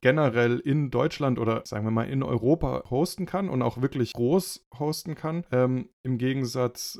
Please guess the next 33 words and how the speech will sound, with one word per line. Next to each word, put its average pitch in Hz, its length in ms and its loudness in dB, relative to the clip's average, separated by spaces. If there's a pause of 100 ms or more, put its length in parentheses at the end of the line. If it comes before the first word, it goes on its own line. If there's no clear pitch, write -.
(120)
äh, 117 400 0
zu - 280 -4
Amerika, 117 640 0
um 104 160 -4
da 107 80 0
einfach, 117 400 -4
oder 104 400 -10
Amerika, 104 460 -8
Russland, 107 720 -4
wo 120 100 -2
auch 120 160 -2
immer, 120 180 0
um 123 140 -2
da 117 80 2
eine 117 160 0
Alternative 123 720 -2
zu 107 220 -10
bieten, 110 340 -4
weil 113 180 -2
ich 113 120 -2
hab 123 100 0
immer 135 260 0 (140)
dieses, 117 380 -2
dieses 113 520 -4 (120)
Datenproblem 127 1200 2
mit 120 260 0
Google 131 520 4
und 120 300 0
mit 120 220 -4
den, 120 380 -2
ja, 117 320 -2
ganzen 120 500 -4
Großen 139 720 -2